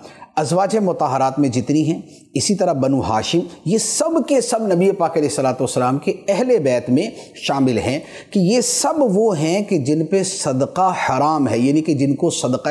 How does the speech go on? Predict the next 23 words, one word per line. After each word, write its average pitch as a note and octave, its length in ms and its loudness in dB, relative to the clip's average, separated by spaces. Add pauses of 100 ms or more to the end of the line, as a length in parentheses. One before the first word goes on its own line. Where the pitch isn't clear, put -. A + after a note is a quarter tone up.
(140)
واجبہ A#2+ 460 0
دینا A#2+ 360 2
اور G3 220 0
جن B2 200 0
کا C3+ 100 -2
صدقہ A#2 380 -6
واجبہ A#2 480 2 (440)
لینا B2+ 400 2
اور D#3+ 100 0
کھانا A#2+ 360 -2
حرام A#2+ 460 0 (100)
ہے۔ G#2 100 -4 (340)
چنانچہ G3 300 0 (400)
اس D3 160 -2
کی G3+ 120 0
صریح C4+ 400 0
حدیث E3+ 280 0
ہے F3 40 2
مسلم D3 320 0
شریف A#2+ 320 0
میں C#3 120 2 (560)
کہ F3 180 0 (240)
حضرت F3+ 320 0